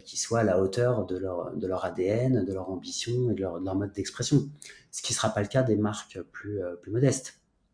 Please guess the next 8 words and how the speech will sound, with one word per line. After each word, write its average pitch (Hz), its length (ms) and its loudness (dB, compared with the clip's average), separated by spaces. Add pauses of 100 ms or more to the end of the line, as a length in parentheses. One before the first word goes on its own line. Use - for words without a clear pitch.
(380)
des 110 80 -8
marques 101 240 -4
plus 98 80 -6
mainstream, 131 600 2 (520)
euh, 92 180 -4
qui 90 220 -10
vont 107 160 -2
p-, - 120 -12